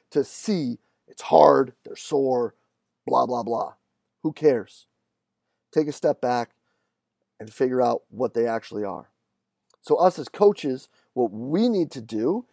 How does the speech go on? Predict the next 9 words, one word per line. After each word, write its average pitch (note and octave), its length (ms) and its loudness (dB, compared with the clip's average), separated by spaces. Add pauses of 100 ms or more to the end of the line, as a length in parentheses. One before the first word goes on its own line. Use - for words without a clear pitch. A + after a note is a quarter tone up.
(100)
is C3+ 140 -6
provide C#3+ 360 2
a B2+ 60 4
better C#3 360 0
education B2 600 -6
system G#2+ 360 -16
to - 100 -20
them. G2 200 -16 (520)
So C3+ 380 4